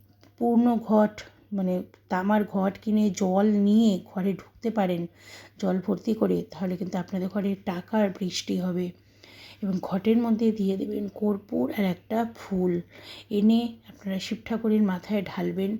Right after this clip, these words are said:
দেখবেন যে আপনাদের আর্থিক অবস্থা যেরকম ভালো উঠ-, ভালো হয়ে উঠবে,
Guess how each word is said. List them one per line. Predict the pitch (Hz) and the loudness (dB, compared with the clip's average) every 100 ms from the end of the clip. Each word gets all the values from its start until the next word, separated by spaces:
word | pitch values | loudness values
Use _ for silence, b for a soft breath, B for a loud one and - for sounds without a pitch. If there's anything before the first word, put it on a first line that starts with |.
| - B B B B | -10 B B B B
দেখবেন | 220 202 - 240 254 | -2 -2 0 2 2
যে | 220 196 190 - | 2 0 0 -6
আপনাদের | 185 226 214 185 175 - | -6 0 2 2 -2 -10
আর্থিক | 180 - - 254 247 | -12 -12 -6 -4 -2
অবস্থা | 190 175 202 - 240 | -4 -4 -4 -4 -2
যেরকম | 220 208 185 175 | 0 0 -2 -8
ভালো | 170 - 185 | -10 -8 -2
উঠ-, | 214 214 214 | 2 2 -2
ভালো | - 170 196 | -8 -2 0
হয়ে | 220 233 240 | 4 4 4
উঠবে, | 233 208 214 226 226 | 2 0 2 2 2